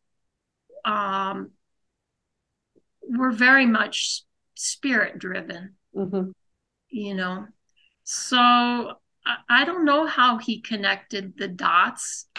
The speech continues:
Speaker 1: that he did, but once you see it, right? Once you see these cards
Speaker 2: Exactly.
Speaker 1: laid out in these
Speaker 2: Mm-hmm.
Speaker 1: formations, it's like, "Well, of course."
Speaker 2: Mm-hmm.
Speaker 1: You know, I, it's so, it seems so logical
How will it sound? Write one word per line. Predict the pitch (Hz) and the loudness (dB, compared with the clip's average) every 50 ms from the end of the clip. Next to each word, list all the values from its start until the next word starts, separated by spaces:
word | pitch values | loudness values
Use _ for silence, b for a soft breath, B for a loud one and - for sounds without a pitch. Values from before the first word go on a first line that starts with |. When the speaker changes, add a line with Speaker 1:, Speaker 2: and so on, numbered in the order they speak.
| - - | -16 -14
Speaker 1:
that | - 233 196 202 220 196 180 - - | -12 -8 -4 0 0 0 0 0 -4
he | - - 220 208 | -4 -4 -4 -4
did, | - - 208 202 226 247 240 233 | -4 -4 -4 -2 -2 -2 -2 -2
but | - 233 - - - 226 | -2 -2 -2 -2 -4 -4
once | 226 247 262 262 254 - - - | -2 0 2 2 2 0 -2 -2
you | 247 240 | -2 -2
see | 226 - - 359 440 466 330 | -2 -4 -4 -4 -2 0 -2
it, | - - - - | -2 -2 -4 -6
right? | - 202 208 214 226 240 - | -4 -2 -2 -2 -2 -2 -2
Once | 220 233 240 240 240 - - - | 0 0 2 2 0 -2 -2 0
you | 262 262 | 0 0
see | 247 254 - - 302 302 | 0 0 -2 -2 0 0
these | 311 294 262 240 233 - - | 0 0 -2 -6 -6 -8 -10
cards | - - 269 247 254 254 254 | -4 0 2 4 4 4 4
Speaker 2:
Exactly. | 196 196 202 220 | 2 0 0 2
Speaker 1:
laid | 233 233 233 226 | 0 2 2 2
out | 226 - 277 320 320 - | 4 4 4 4 4 2
in | 233 226 | 0 0
these | 220 208 214 220 - | 0 -2 -2 -4 -4
Speaker 2:
Mm-hmm. | - 196 190 | -2 -2 0
Speaker 1:
formations, | 226 226 226 247 294 294 - - 247 240 233 | 2 4 4 4 2 2 0 -2 -4 -2 -2
it's | 262 233 - - - | -4 -6 -6 -2 2
like, | 254 262 262 254 - | 4 4 4 2 0
"Well, | 262 269 269 262 262 | -4 -4 0 2 2
of | 269 262 - - | 2 0 -2 -6
course." | - - 294 523 523 262 233 - - - - - _ _ _ _ _ 202 | -6 -2 2 4 4 4 2 0 -6 -16 -18 -20 _ _ _ _ _ -8
Speaker 2:
Mm-hmm. | 196 185 196 190 190 190 190 _ _ _ _ _ _ _ _ _ _ _ _ _ _ _ _ _ _ _ _ _ | -6 -2 -2 -2 -2 -4 -8 _ _ _ _ _ _ _ _ _ _ _ _ _ _ _ _ _ _ _ _ _
Speaker 1:
You | - - 220 226 | -6 -4 -2 0
know, | 226 226 233 240 269 294 - - - | 2 2 2 0 0 -2 -6 -4 0
I, | - 254 262 269 | 2 2 2 2
it's | 262 - - | 0 -4 -2
so, | - 302 294 285 | 0 0 0 0
it | - - | -2 -6
seems | - - 294 277 277 262 262 - | -4 0 2 4 4 4 2 0
so | - - 262 269 | -2 0 0 2
logical | 269 262 233 226 233 269 - - 339 330 - - - - 190 190 | 2 2 4 4 4 4 4 0 -4 -6 -6 -8 -10 -10 -14 -18